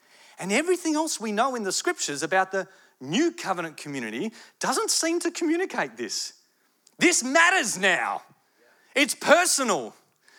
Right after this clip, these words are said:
When we were reading all the scriptures about Moses, as depressing as it sounds, we realized,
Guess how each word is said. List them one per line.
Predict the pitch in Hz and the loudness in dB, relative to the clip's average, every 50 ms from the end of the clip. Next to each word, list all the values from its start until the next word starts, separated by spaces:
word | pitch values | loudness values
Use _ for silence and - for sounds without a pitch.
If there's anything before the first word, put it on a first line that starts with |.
| - - - - | -20 -20 -12 0
When | 180 220 247 | 2 2 4
we | 269 320 | 4 4
were | 339 320 311 | 4 4 2
reading | 302 302 294 277 | 2 2 2 0
all | 262 | 0
the | 247 254 | 0 0
scriptures | - - 302 233 196 254 233 | 0 0 -2 -2 -2 -2 2
about | 247 240 240 220 | 2 2 2 4
Moses, | 208 240 269 285 214 185 196 - | 4 4 4 4 2 0 -2 -2
as | 196 190 - | -2 -2 -6
depressing | - 185 - 262 262 - 269 254 233 | -6 -2 0 2 2 2 2 2 0
as | 196 185 | 0 0
it | 185 | -2
sounds, | - - 254 185 151 165 226 233 - - - - | 0 0 2 2 2 2 0 0 -6 -8 -8 -2
we | 185 240 240 | 0 0 2
realized, | 208 277 330 277 175 175 185 - | 2 2 2 4 4 2 2 0